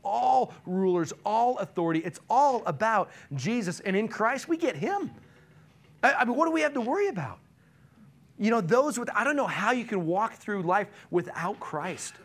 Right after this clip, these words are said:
It's a scary life. It's a scary place. Things happen with kids. Things happen with family. Without Jesus, there is no hope. But look at Jesus. He's got authority over all. This is who he is.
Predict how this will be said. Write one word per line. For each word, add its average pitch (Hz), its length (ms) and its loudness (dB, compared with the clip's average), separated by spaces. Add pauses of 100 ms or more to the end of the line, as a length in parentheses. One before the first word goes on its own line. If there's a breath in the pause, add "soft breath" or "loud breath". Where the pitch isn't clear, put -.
(280 loud breath)
It's 240 140 -4
a 311 40 -4
scary 175 440 -2
life. 202 340 -4 (340 loud breath)
It's 208 140 -4
a 254 60 -2
scary 180 300 -2
place. 233 340 -6 (220 loud breath)
Things 214 200 0
happen 220 320 -2
with 170 180 -4
kids. 208 300 -6
Things 202 180 -6
happen 220 360 -6
with 165 100 -2
family. 202 340 -6 (260 loud breath)
Without 185 460 0
Jesus, 196 440 -4
there - 180 -4
is 165 140 -6
no 147 200 -4
hope. 214 380 -6 (480 loud breath)
But 175 160 4
look 240 240 2
at 180 120 -6
Jesus. 254 600 -4 (720 soft breath)
He's 190 140 -6
got 220 120 -2
authority 180 500 -4
over 143 360 -2 (300 loud breath)
all. 160 260 2
This 135 260 -2
is 185 140 -6
who 160 140 -2
he 143 140 -2
is. 107 320 -8